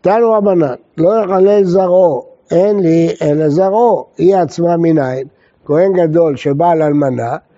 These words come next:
היא נפסלה לכהונה. זאת אומרת, היא כבר פסולה, גם אם הוא ימות, היא אסורה לכהן.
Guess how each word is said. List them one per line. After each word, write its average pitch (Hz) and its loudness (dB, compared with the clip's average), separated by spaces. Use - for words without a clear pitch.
היא 247 0
נפסלה 208 0
לכהונה. 143 -2
זאת 123 -8
אומרת, 185 0
היא 165 -2
כבר 185 -2
פסולה, 202 0
גם 202 -2
אם 190 0
הוא 185 0
ימות, 214 -2
היא 190 0
אסורה 190 -2
לכהן. 156 -2